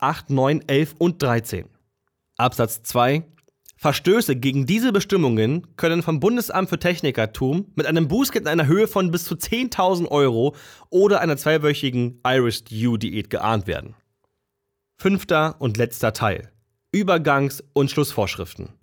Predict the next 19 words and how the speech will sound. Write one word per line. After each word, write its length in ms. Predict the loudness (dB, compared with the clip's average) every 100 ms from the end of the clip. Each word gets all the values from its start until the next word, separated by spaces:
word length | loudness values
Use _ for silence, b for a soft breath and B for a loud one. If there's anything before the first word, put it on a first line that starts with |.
| _ _ _ _ _
Paragraph 440 | -2 0 0 -2
siebzehn. 480 | 0 -2 -2 -6 -6 -8 _ _ _
Vor 300 | 0 0 2
Geltung 500 | 2 2 2 -2 0
bisherigen 540 | -4 -2 0 0 0
Rechts. 500 | -2 -2 -6 -16 -18 _ _ _ _ _ -4
Absatz 380 | -2 0 -2 -2
eins. 440 | -4 -4 -6 -20 -20 _ -2
Alle 200 | 0 2
bisherigen 560 | 0 0 0 0 -2
Catering-Regelungen 1080 | -2 0 0 0 0 0 0 0 0 0 0 -2
sind 260 | -4 -2
mit 140 | -4 -4
Inkrafttreten 1000 | -4 -6 -4 -6 -6 -6 -4 -2 -4 -4
dieser 260 | -2 -2
Verordnung 840 | 0 -2 2 2 2 0 -2 -2 0
null 360 | 2 2 -2 -6 -6
und 180 | -2
nichtig. 540 | 0 0 -2 -16 -18